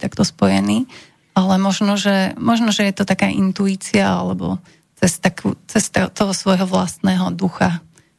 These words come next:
akoby, mm, cítim to spojenie, keď si na ňu spomeniem, skôr tak energeticky. A vlastne v tom období, keď jej odišla, tak, e, ja som aj napísala taký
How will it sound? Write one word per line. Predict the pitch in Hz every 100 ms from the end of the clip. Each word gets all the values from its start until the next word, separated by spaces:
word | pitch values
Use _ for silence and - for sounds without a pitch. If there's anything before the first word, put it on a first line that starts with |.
| _
akoby, | 196 - 180 190 180 180 -
mm, | - - 190
cítim | 196 196 - 131
to | 185
spojenie, | - 190 180 185 190 180
keď | -
si | 180
na | 190
ňu | -
spomeniem, | - - 190 95 - 95 98 95 - - _ -
skôr | - 208
tak | 202 196
energeticky. | 208 196 202 180 190 185 - 185 170 - _
A | - 196
vlastne | 190 - 208
v | -
tom | 214
období, | 208 196 208 202
keď | - 196
jej | 196
odišla, | - 185 190 - - 220 226 -
tak, | 190 185 180 -
e, | - 185 180 180
ja | 185
som | 170 196
aj | 190
napísala | 180 180 190 - 190
taký | 190 190 - 208